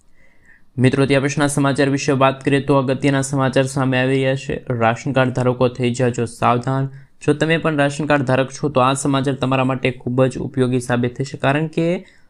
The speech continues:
અ, કેન્દ્ર સરકાર ટૂંક સમયમાં દેશભરમાંથી એક કરોડથી વધુ રાશન કાર્ડ ધારકોના નામ છે એ કાઢી શકે છે.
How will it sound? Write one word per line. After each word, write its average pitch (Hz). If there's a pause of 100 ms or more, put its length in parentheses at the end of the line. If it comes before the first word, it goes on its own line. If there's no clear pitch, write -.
(160)
અ, 139 (800)
કેન્દ્ર 175
સરકાર 196
ટૂંક 175
સમયમાં 170
દેશભરમાંથી 151
એક 143
કરોડથી 147
વધુ 143
રાશન 135
કાર્ડ 139
ધારકોના 127
નામ 120
છે 135
એ 135
કાઢી 113
શકે 135
છે. 147